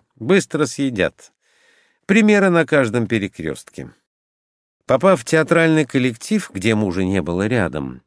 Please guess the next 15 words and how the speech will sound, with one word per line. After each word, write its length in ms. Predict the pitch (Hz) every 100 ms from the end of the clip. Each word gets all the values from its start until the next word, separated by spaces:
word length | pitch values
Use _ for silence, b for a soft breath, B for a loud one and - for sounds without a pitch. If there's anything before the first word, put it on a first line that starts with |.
| _ -
она 280 | 98 139
вела 260 | 185 147 147
себя 540 | - 131 131 135 131 110
не 200 | 123 131
по 160 | 123 120
таланту 540 | 127 147 156 143 143
робко, 520 | 139 107 - - 65 - _ _ -
проглатывала 960 | 123 131 139 160 147 143 139 120 110 -
наносимые 680 | 113 113 - 131 131 123 107
обиды, 420 | 82 90 80 90
подолгу 500 | - 101 131 143 123
оставалась 560 | 104 107 104 120 117
без 240 | 98 101 90
новых 380 | 110 113 113 113
ролей. 500 | 120 98 80 65